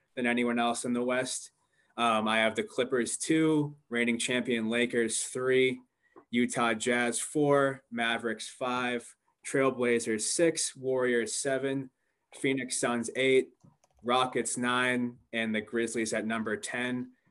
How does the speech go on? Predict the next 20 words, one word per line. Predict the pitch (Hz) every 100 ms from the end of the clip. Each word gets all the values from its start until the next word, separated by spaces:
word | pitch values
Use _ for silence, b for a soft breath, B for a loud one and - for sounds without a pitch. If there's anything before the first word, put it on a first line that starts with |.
| b
And | 120 120
my | 117 110
M | 110 131 131
V | 131 131
P | - 135 131
prediction | - 117 117 110 127 113
is | 107 107 107
Kevin | - 123 120 113
Durant. | 110 110 120 120 120
I | 117
just | 113 110
think | 123
he's | 123
gonna | 113 113
have | 110
a | 107
chip | - 117 113
on | 113
his | 107
shoulder | - 123 113 113 113 107